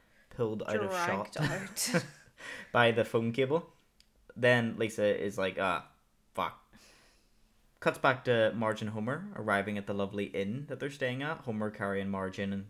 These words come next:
Speaker 1: throwing her upon the waterbed.
Speaker 2: Over the threshold.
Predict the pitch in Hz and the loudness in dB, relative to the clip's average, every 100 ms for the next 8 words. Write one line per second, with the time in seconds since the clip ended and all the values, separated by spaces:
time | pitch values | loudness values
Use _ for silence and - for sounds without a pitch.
0 | - - 107 104 104 101 101 110 101 95 | -16 -8 -6 -4 -4 -4 -4 -4 -2 0
1 | 92 254 - 277 277 285 285 277 - 196 | 2 2 4 4 4 0 0 0 -2 -18
2 | 175 139 - - - - - | -12 -10 -10 -14 -18 -18 -20